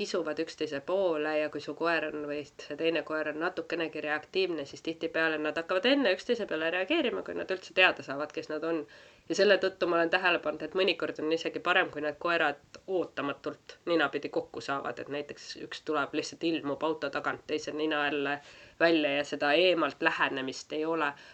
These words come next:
Aga ma ei soovita seda kohe algaja reaktiivse koeraga kindlasti proovida, sest et see võib lõppeda ka kaklusega. Ja et, äh, aga see on üks asi, mida lihtsalt, äh, ma olen tähele pannud, et see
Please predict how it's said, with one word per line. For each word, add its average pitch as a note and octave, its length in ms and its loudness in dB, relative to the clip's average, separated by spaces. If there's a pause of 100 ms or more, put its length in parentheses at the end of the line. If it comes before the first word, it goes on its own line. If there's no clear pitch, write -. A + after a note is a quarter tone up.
Aga E3 140 2
ma F#3 120 6
ei F#3 80 -2
soovita G3 320 4
seda C#3+ 260 -4
kohe E3 260 0 (460)
algaja D3 580 0 (280)
reaktiivse D#3 480 -2
koeraga D3+ 360 -2
kindlasti D3+ 600 -4
proovida, G3+ 420 4
sest - 220 -10
et - 100 -12
see D#3 80 -6
võib D#3 200 -4
lõppeda D3 340 -4
ka D#3 60 -4 (100)
kaklusega. - 500 -6 (1200)
Ja E3 160 2
et, - 220 -12
äh, D#3 200 4 (140)
aga E3 120 -4
see F#3 140 4
on E3+ 140 4
üks E3 160 -2
asi, F#3+ 180 2
mida D3 220 0
lihtsalt, D3+ 320 -8 (100)
äh, D#3+ 180 -4
ma F#3 120 0
olen E3 100 -2
tähele D#3 320 2
pannud, D3 240 -4
et D3+ 80 -14
see D3+ 180 -2